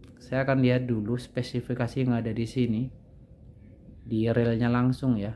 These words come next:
gear rasionya lima point satu banding satu.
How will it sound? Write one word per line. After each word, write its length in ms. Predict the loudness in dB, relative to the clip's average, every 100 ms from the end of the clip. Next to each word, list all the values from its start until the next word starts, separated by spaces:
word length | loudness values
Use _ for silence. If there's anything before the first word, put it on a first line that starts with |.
| -4
gear 240 | -2 0
rasionya 480 | 0 -2 -2 2 2 4
lima 320 | 4 2 2
point 240 | 0 0
satu 320 | 0 -2 -4
banding 400 | -4 -2 -2 -4
satu. 560 | -2 -4 -4 -8 -10 -10